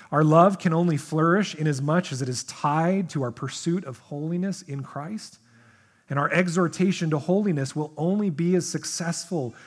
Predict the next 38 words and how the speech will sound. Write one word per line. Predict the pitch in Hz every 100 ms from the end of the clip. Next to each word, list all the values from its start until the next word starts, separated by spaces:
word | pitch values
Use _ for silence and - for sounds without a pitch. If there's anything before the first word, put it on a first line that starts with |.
| -
as | - 139
our | 143 135
love | 131 156 156
for | 180
Christ | 151 - 143 139 131 185
and | 135
for | - 123
one | 113
another. | 113 120 113 90 - _ _ _ _ _ _ _ _ _ _ _ -
Jude | 120 170 156
then | 151 151
gives | 139 143 -
three | 165 170 156
commands | 147 139 135 160 147 131 120
of | 117
how | 139 139
this | 131 -
plays | - 143 131
out | 135 139
in | 123
God's | 120 120 117
people | - 180 - 101 - _ _ _ _ _ _ _ -
and | 127
how | 151
they | 156 147
can | 156
endure | 139 127 147 175 165
in | 139
their | 131
fight | 127 147 139
for | - 127
holiness. | 139 165 127 107 113
And |
so | 113
we | 127
need | 135 127
to | 117
take, | 139 123